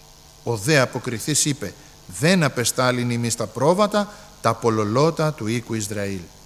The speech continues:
Η δε ελθούσα προς εκείνη αυτόν λέγουσα, «Κύριε, βοήθη μη». Ο δε αποκριθής είπε, «Δεν είναι καλό να λάβει τις των άρτων των τέκνων και να ρίψει τα κοινάρια».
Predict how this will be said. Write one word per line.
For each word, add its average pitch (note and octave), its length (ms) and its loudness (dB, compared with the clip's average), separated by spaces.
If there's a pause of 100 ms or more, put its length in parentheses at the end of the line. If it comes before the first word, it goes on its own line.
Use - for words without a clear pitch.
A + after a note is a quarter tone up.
(520)
Η A#2 60 -10
δε C3+ 140 0
ελθούσα C3 540 -2
προς - 260 -4
εκείνη F#3 420 0
αυτόν D#3+ 300 -4
λέγουσα, E3+ 420 -2
«Κύριε, F#3+ 520 -2 (560)
βοήθη G3+ 480 2
μη». A#2 200 0 (680)
Ο A#2+ 100 -6
δε C#3+ 120 4
αποκριθής C#3 540 0
είπε, D#3+ 180 0
«Δεν A#3 260 0
είναι B3+ 160 2
καλό F3+ 320 4
να E3 120 4
λάβει D#3 280 2
τις D3 180 -2
των D3 180 0
άρτων C#3+ 300 2
των B2+ 140 0
τέκνων C#3+ 380 2
και C3 120 -4
να C3 120 2
ρίψει C#3 280 0
τα C3 80 0
κοινάρια». A#2+ 500 0